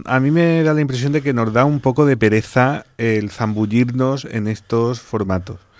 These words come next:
Incluso nos choca que estos formatos, mm, pues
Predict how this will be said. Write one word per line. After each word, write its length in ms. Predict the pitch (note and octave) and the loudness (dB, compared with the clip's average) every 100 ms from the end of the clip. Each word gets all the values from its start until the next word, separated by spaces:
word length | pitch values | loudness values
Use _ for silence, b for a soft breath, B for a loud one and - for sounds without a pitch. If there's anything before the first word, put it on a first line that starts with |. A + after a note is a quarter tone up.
| b b b b - | b b b b -8
Incluso 400 | B2 A#2 A2+ A#2+ | -6 -4 -2 0
nos 260 | A2+ - | 0 0
choca 520 | - D#3+ C#3 D3+ F3+ - - - | 4 6 6 2 0 -8 -20 -10
que 720 | - A#2 G#2+ G#2+ G#2 G2+ C#2 | -2 0 2 0 0 -4 -6
estos 240 | G#2 - B2 | -8 -6 -6
formatos, 720 | - A#2 A#2+ A#2 B2+ C3+ C3+ | -4 -2 -2 0 -2 -2 -6
mm, 800 | E2+ A2 G#2 G2+ G2+ G2 - A2+ | -6 -6 -6 -6 -10 -12 -16 -14
pues 200 | G#2+ G#2 | -8 -8